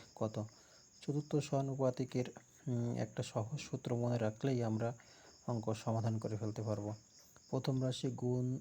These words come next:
চতুর্থ রাশি সমান সমান দ্বিতীয় রাশি গুণ তৃতীয় রাশি, অর্থাৎ আমাদের চতুর্থ রাশি বের করতে হবে।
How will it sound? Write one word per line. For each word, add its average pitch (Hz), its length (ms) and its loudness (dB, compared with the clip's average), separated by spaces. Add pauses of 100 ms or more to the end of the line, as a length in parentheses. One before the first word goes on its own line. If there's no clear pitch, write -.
(220)
চতুর্থ 131 360 -4
রাশি 120 540 0 (360)
সমান 117 280 0
সমান 123 260 0
দ্বিতীয় 117 260 0
রাশি 113 220 0
গুণ 123 240 0
তৃতীয় 110 320 0
রাশি, 110 240 -2
অর্থাৎ 120 300 -2
আমাদের 117 260 0
চতুর্থ 139 420 -2
রাশি 127 240 2
বের 110 200 2
করতে - 320 -4
হবে। 107 260 -2